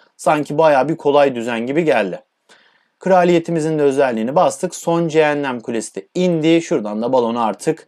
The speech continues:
bırakıyorum. Kraliçenin de özelliğini basayım. Boşuna vakit kaybetmeyelim. Ejder'in ini de temizleniyor. Üçte üç yaptık arkadaşlar. Peş peşe üç tane üç yıldız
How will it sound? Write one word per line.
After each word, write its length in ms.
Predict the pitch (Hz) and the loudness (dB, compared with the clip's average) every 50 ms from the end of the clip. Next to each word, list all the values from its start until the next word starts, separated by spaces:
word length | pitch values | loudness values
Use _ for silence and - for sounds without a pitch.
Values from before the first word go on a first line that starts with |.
| _ _ _ _ - | _ _ _ _ -2
bırakıyorum. 500 | 127 127 120 - - 117 113 127 156 156 | 0 0 0 0 -2 0 0 0 0 0
Kraliçenin 540 | - 147 143 139 135 131 - 147 139 135 131 | 0 0 0 0 0 -2 -6 -6 -6 -4 -4
de 40 | |
özelliğini 560 | 127 131 127 135 135 127 120 113 107 104 98 113 | -4 -2 -2 -2 -2 0 -2 -2 -4 -4 -2 -2
basayım. 460 | 139 143 - - 151 156 165 165 - _ _ _ _ _ - | -2 -2 -2 -2 -2 -2 -2 -4 -8 _ _ _ _ _ 2
Boşuna 400 | 147 156 143 - - 131 120 117 | 2 2 2 0 -4 -6 -2 0
vakit 380 | 127 131 123 - 160 156 151 - | 0 0 0 -2 -4 -6 -6 -6
kaybetmeyelim. 720 | - 127 120 117 117 120 117 - - 98 92 90 82 78 _ _ _ _ _ _ _ _ _ _ _ _ _ _ _ _ _ _ _ _ _ _ _ _ _ _ _ _ _ _ _ _ - | -4 -2 -2 0 0 -2 -2 -4 -6 -8 -8 -8 -10 -14 _ _ _ _ _ _ _ _ _ _ _ _ _ _ _ _ _ _ _ _ _ _ _ _ _ _ _ _ _ _ _ _ 2
Ejder'in 600 | 160 185 196 175 156 156 170 165 156 151 151 - - | 4 4 4 4 4 4 4 4 4 2 0 -2 -2
ini 260 | - 180 185 180 160 | 0 2 2 4 4
de 160 | 147 165 170 165 | 4 2 2 2
temizleniyor. 640 | - 160 156 160 156 143 143 156 151 147 131 113 - - | 0 0 0 0 -2 -2 0 0 0 0 -2 -4 -2 0
Üçte 360 | - 233 220 - - - 233 220 | 2 2 2 2 2 4 4 4
üç 220 | 214 175 - - | 4 4 2 0
yaptık 320 | 156 139 - - 120 - | 0 0 0 -4 -4 -2
arkadaşlar. 680 | 135 123 117 - 123 110 104 101 - - 104 98 95 92 - - _ _ | -2 0 0 0 0 -2 -2 -2 -4 -6 -6 -6 -6 -8 -12 -18 _ _
Peş 280 | - 214 220 196 - - | 2 2 2 2 2 2
peşe 460 | - 156 147 - 175 180 180 160 - - | 0 0 2 2 4 4 4 2 0 0
üç 260 | 220 220 175 - - | 2 2 2 0 -2
tane 440 | - 156 147 143 143 151 156 156 - - | -4 -4 -2 -2 -2 -2 -4 -4 -2 -2
üç 260 | 180 170 160 - - | 0 0 0 -2 -4
yıldız 500 | 143 131 120 120 131 143 151 147 - - | -4 -4 -2 0 2 2 2 2 -2 -8